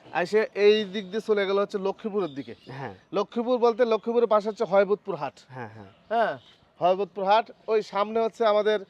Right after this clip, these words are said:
Speaker 1: জিয়া ভাইয়ের খামার আছে,
Speaker 2: হ্যাঁ, হ্যাঁ,
Speaker 1: তপন
Speaker 2: হ্যাঁ।
Speaker 1: দাদার খামার আছে, হ্যাঁ, এই রাস্তায়।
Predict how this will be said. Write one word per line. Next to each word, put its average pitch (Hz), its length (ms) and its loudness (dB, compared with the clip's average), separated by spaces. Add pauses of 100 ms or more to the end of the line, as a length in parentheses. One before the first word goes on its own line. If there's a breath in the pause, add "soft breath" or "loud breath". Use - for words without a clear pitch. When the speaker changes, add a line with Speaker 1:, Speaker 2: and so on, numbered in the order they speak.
(340 soft breath)
Speaker 1:
জিয়া 208 200 4
ভাইয়ের 208 200 6
খামার 202 260 -2
আছে, 208 260 -4
Speaker 2:
হ্যাঁ, 139 240 -4
হ্যাঁ, 131 120 -8
Speaker 1:
তপন 226 180 4
Speaker 2:
হ্যাঁ। 214 120 -2
Speaker 1:
দাদার 196 240 2
খামার 202 300 0
আছে, 202 320 -2 (120)
হ্যাঁ, 247 220 2
এই 214 120 6
রাস্তায়। 190 460 0